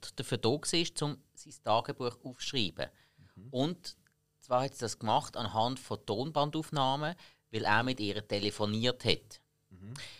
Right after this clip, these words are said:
Speaker 1: Weil er hat gesagt, ja, pff, einfach, ich finde schon, meine Geschichte sollte man hören, aber einfach nur Tagebuch schreiben ist scheisse. Und sie hat dann gesagt, ja,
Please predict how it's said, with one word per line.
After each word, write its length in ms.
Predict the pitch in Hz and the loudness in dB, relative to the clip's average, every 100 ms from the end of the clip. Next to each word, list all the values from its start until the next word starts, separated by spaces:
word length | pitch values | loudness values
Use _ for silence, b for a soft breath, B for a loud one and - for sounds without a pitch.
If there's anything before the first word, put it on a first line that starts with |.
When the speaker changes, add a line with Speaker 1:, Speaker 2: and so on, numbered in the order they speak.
| B B _ _ _ - | B B _ _ _ -4
Speaker 1:
Weil 100 | 117 | 0
er 140 | 117 | 4
hat 120 | 131 | 2
gesagt, 200 | 127 135 | 2 2
ja, 220 | 113 123 135 | 4 4 2
pff, 380 | - - - B B B | -4 -14 -14 B B B
einfach, 260 | - - - _ _ - | -14 -12 -14 _ _ -4
ich 120 | - | -2
finde 260 | - 147 - | 0 0 0
schon, 140 | 160 | 0
meine 180 | 165 160 | 0 -2
Geschichte 380 | - 156 - - | 0 0 0 -2
sollte 240 | 151 - | -2 -2
man 140 | 139 | 0
hören, 480 | 143 143 104 78 69 - b b b _ | 4 6 4 4 -2 -10 b b b _
aber 420 | 107 110 117 104 - b b - | 6 6 6 0 0 b b -10
einfach 340 | - - 107 - | -8 -6 -6 -6
nur 260 | 104 - | -8 -6
Tagebuch 480 | - 87 123 147 143 | -2 -2 -2 -4 -4
schreiben 460 | - 143 139 135 131 | -4 -4 -4 -2 -2
ist 200 | - - | -2 -2
scheisse. 580 | - 110 127 151 - 110 | 4 6 6 2 0 0
Und 100 | 98 | 0
sie 60 | 127 | -2
hat 80 | 120 | -2
dann 80 | |
gesagt, 180 | 117 110 | -4 0
ja, 120 | 131 | 0